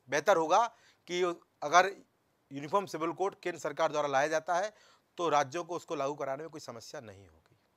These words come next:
चर्चा का विषय है। अब ये जो तीसरा एजेंडा बीजेपी का रहा है, मैंने दो एजेंडे बता दिए, अनुच्छेद तीन सौ सत्तर,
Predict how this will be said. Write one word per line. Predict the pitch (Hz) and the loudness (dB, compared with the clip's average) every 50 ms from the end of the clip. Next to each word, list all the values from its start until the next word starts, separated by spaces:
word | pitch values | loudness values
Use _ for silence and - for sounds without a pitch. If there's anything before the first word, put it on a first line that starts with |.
| _ _ _ _ _ _ _ _ _ _ _ _ _ _ _ _ _ _ _ _ - | _ _ _ _ _ _ _ _ _ _ _ _ _ _ _ _ _ _ _ _ -2
चर्चा | 131 131 - 156 | -2 0 2 2
का | 151 156 | 2 2
विषय | 151 139 - 160 143 | 2 2 2 0 0
है। | 113 104 101 - _ _ _ - - - _ _ - | -2 -4 -10 -18 _ _ _ -20 -20 -20 _ _ 10
अब | 196 214 214 | 10 10 10
ये | 185 165 175 196 202 196 190 185 - - | 8 6 6 4 4 4 2 -2 -6 -12
जो | 135 139 | -16 -16
तीसरा | - - 170 185 170 220 240 240 226 | -14 -12 -12 -4 4 8 10 10 10
एजेंडा | 202 202 196 196 202 202 190 | 10 8 4 6 6 6 6
बीजेपी | 160 175 156 180 180 - 190 | 4 2 -4 -4 -4 -4 -2
का | 175 196 185 185 | 4 6 6 8
रहा | 180 170 165 170 175 | 8 10 10 10 8
है, | 165 160 165 185 185 - _ _ _ _ _ _ _ _ _ _ _ _ _ _ _ _ _ _ _ _ _ _ _ _ _ 107 | 8 6 4 0 -4 -8 _ _ _ _ _ _ _ _ _ _ _ _ _ _ _ _ _ _ _ _ _ _ _ _ _ -12
मैंने | 117 143 156 156 | -4 -2 0 0
दो | 147 127 160 165 | 0 0 0 0
एजेंडे | 165 165 165 170 | 0 2 0 0
बता | 156 147 160 160 | 2 4 4 4
दिए, | 156 165 170 170 170 175 - - _ _ _ _ _ _ - | 4 4 0 -2 -2 -4 -8 -12 _ _ _ _ _ _ -12
अनुच्छेद | 139 139 143 - - 160 135 | -12 -10 -8 -6 -6 -6 -6
तीन | 147 156 151 | -6 -10 -8
सौ | 135 147 147 | -8 -8 -10
सत्तर, | - - 180 180 175 170 | -2 2 2 2 2 0